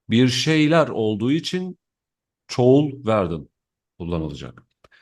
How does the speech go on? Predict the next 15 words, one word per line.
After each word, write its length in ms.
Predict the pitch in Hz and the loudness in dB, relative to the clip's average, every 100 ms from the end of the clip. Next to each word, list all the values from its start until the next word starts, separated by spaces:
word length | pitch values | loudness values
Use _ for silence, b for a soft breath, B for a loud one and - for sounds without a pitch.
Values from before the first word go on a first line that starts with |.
| b b | b b
Şimdi 320 | - 123 98 | -6 -2 0
birazdan 380 | 147 151 127 120 | 2 4 4 2
örneklere 540 | 117 113 113 117 110 107 | 2 2 2 2 2 2
bakacağız. 680 | 104 117 143 143 - _ _ b b b _ | -2 -2 -4 -4 -10 _ _ b b b _
Örneğin, 520 | 165 147 98 76 73 | 4 4 4 0 -2
das 260 | 95 117 - | -2 0 -2
Mädchen 720 | 127 131 - 156 156 156 165 _ | -4 -6 -4 -4 -2 -6 -12 _
fotografiert 920 | 110 120 110 117 120 165 151 151 - _ _ | -8 -4 -4 -4 -4 -4 -4 -6 -16 _ _
den 280 | 110 110 127 | -8 -2 0
Musiker. 600 | 127 110 95 95 - - - _ _ _ _ _ _ _ _ _ | 2 0 0 -6 -10 -18 -20 _ _ _ _ _ _ _ _ _
Kız 240 | - 190 | -2 0
çocuğu 640 | - 107 90 104 147 185 - _ _ _ _ - | 2 0 2 4 4 2 -8 _ _ _ _ -4
müzisyeni 760 | 117 139 151 156 - 139 151 | 0 2 2 0 0 0 0
fotoğraflıyor. 920 | 170 - 127 123 120 117 127 92 69 - _ _ _ _ | -2 -6 -6 -4 -4 -4 -6 -4 -6 -16 _ _ _ _
Yani 340 | 135 117 85 | -4 -4 -6